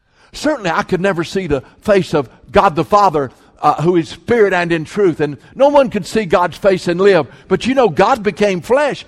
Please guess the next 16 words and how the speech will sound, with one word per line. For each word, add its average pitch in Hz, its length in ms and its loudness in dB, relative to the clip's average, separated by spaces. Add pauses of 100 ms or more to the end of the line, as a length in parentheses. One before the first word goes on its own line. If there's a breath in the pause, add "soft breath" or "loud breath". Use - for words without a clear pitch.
(180 loud breath)
and 202 160 2
he 220 100 2
lived 196 280 4
among 262 360 2
us. 170 280 -2 (180 soft breath)
He 240 120 2
lived 220 280 6
among 240 340 0
us, 160 200 -2 (160 loud breath)
and 196 160 -2
he 220 100 0
walked 208 400 -2
among 196 340 0
us, 147 240 0 (180 loud breath)
and 185 220 0
we 190 180 0